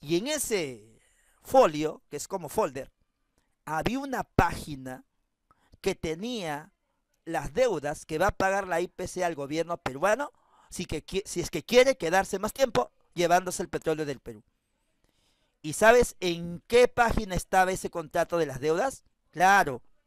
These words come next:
en la página, no, página veintiuno no,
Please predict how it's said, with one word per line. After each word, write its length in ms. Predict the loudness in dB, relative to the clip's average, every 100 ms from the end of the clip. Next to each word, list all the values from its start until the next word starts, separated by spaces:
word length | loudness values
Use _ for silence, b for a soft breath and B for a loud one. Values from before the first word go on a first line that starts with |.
| _ _ _ _ -8
en 180 | -6
la 120 | -6 0
página, 760 | 2 4 4 0 -6 -10 -10
no, 380 | -4 -4 -4 -12 _ -6
página 260 | -2 -2
veintiuno 360 | -4 -6 -12 -12
no, 180 | -14